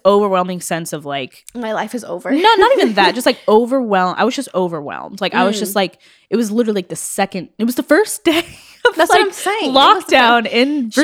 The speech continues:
Speaker 2: was, like,
Speaker 1: Virginia.
Speaker 2: gone
Speaker 1: And
Speaker 2: from
Speaker 1: I
Speaker 2: the
Speaker 1: was,
Speaker 2: world.
Speaker 1: I woke up just, like, so
Speaker 2: <gasps>
Speaker 1: overwhelmed and so, like,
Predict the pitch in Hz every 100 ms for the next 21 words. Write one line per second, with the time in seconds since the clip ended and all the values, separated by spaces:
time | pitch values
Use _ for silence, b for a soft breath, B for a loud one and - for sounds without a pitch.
0 | 330 330 440 349 113 151 254 247 285 359
1 | 330 233 196 226 277 302 196 214 277 285
2 | 220 262 214 220 277 247 269 - 226 -
3 | 185 165 - - - 202 196 220 226 247
4 | 254 175 160 160 165 170 - 180 - -
5 | 185 170 185 196 185 165 160